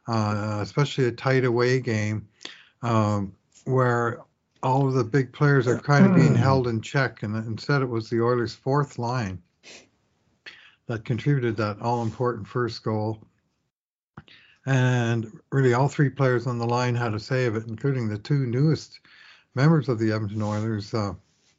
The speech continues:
Speaker 1: uh, Matthias Janmark, who started the play with some really strong, uh, puck handling and controlling along the boards behind the net.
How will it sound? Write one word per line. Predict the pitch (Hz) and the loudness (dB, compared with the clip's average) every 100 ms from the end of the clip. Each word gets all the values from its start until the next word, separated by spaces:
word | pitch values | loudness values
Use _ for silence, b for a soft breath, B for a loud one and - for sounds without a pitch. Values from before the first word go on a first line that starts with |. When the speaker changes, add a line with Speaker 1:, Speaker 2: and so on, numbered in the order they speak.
| _ _ _ _ _ _ b b b b - | _ _ _ _ _ _ b b b b -6
Speaker 1:
uh, | 110 | -4
Matthias | 104 110 151 147 110 | -4 -2 2 2 2
Janmark, | 131 127 147 123 107 107 | -2 2 2 2 -2 -4
who | - 104 | -6 -8
started | - 120 131 135 | -2 0 2 0
the | 110 | -4
play | 113 131 117 | -4 0 0
with | 110 95 | 0 -4
some | - 107 | -6 -4
really | 113 135 | -2 -2
strong, | 110 - 123 123 110 104 b b b b | -4 -4 -2 -2 -4 -10 b b b b
uh, | 117 107 | -4 -4
puck | 101 151 151 | -2 0 -2
handling | - 135 117 110 107 | 0 0 2 -2 -2
and | 104 95 | -4 -6
controlling | 123 98 127 123 120 107 | -8 -4 0 2 2 0
along | 104 117 120 113 | 0 0 0 -2
the | |
boards | 101 113 113 123 110 | -2 -2 0 0 -2
behind | - 104 101 120 110 | -6 -4 -2 -2 -2
the | |
net. | 101 110 113 87 | -2 -2 -4 -6